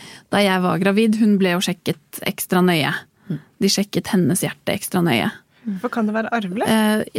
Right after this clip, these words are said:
Speaker 1: det, det må nesten Mette svare på,
Speaker 2: Ja, det
Speaker 1: men,
Speaker 2: er det.
Speaker 1: eh, litt.
Speaker 2: Det er ikke veldig høyt. Vi sa at en prosent fødes i befolkningen med medfødt hjertefeil, og så anslår man at kvinner selv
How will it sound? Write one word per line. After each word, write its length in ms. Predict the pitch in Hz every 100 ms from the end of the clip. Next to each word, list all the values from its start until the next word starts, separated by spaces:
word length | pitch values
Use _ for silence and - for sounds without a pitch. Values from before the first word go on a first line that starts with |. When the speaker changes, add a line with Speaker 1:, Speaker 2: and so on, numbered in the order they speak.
| 208
Speaker 1:
det, 140 | 254 - -
det 300 | 208 214 233 233
må 140 | 226 226
nesten 300 | 226 - 208
Mette 160 | 208
svare 240 | 175 165 165
på, 140 | 214
Speaker 2:
Ja, 80 | 240
det 80 | 226
Speaker 1:
men, 140 | 214
Speaker 2:
er 80 | 220
det. 60 | 220
Speaker 1:
eh, 460 | 220 220 233 - 214
litt. 360 | 233 - - - -
Speaker 2:
Det 100 | 208
er 80 |
ikke 380 | 202 262 247 220
veldig 280 | 240 190 180
høyt. 240 | 190 214 220
Vi 140 | 226 208
sa 140 | 196
at 140 | 196 202
en 220 | 175 156
prosent 680 | 190 180 160 160 - _ - - _ _ _ _
fødes 480 | - - 156 147 147 - - -
i 140 | 170 156
befolkningen 460 | 160 151 - 160 156
med 80 |
medfødt 240 | 151 156 160
hjertefeil, 400 | 151 - 240 269
og 80 | 208
så 160 | 196 196 - - - - - - -
anslår 400 | 165 156 - 175 175
man 160 | 175 180
at 160 | 180 -
kvinner 480 | 208 185 135 143 160
selv 480 | - - 170 165